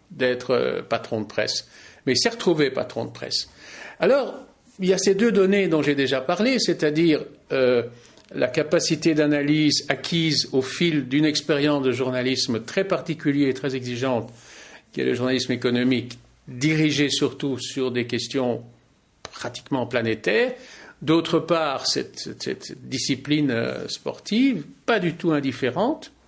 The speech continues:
on verra tout à l'heure, euh, que ça a donné d'autres traces. Et enfin, enfin,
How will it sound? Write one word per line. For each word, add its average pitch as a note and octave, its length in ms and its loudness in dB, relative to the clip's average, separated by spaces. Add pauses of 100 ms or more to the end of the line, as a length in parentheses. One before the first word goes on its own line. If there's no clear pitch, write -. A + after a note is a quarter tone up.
(140)
on B2 100 -6
verra B2 220 -2
tout B2 220 -4
à C3+ 40 0
l'heure, - 380 -4
euh, - 220 -10
que - 140 -10
ça - 160 -2
a B2+ 40 -4
donné B2 200 0
d'autres B2+ 280 -2
traces. - 400 -2 (600)
Et C4 500 0 (420)
enfin, G#3 680 0 (300)
enfin, C#3 580 -4